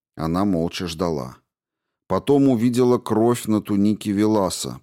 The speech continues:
под полой плаща, и внезапно перестала дрожать. Второй мужчина, более высокий и широкий в плечах, чем первый, спокойно произнёс:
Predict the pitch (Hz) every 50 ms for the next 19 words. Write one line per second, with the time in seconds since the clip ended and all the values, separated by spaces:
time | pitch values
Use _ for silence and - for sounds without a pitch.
0 | _ - 92 95 - - - 104 104 104 101 104 104 95 101 107 104 104 - -
1 | - - - 98 76 62 62 - - _ - 92 82 85 87 90 87 78 73 90
2 | 104 110 110 - 117 120 117 - 113 95 95 - - - 87 82 80 82 82 78
3 | 78 85 90 85 80 78 55 - - - - - _ _ _ _ _ _ _ _
4 | _ _ _ _ - 107 107 104 107 117 127 131 127 127 123 123 - - - -
5 | 127 123 117 120 117 113 110 101 85 85 87 95 101 110 110 107 110 107 101 104
6 | 98 - - 104 104 101 92 - 104 - - 87 92 - - 95 90 98 95 90
7 | - 87 85 - - - 87 87 82 - - 90 85 80 - - - 85 78 76
8 | - 87 90 98 104 110 107 113 113 117 - _ _ _ _ - - - - 92
9 | 87 - - 87 87 87 92 87 - 87 95 95 90 82 76 80 71 55 - -
10 | - - -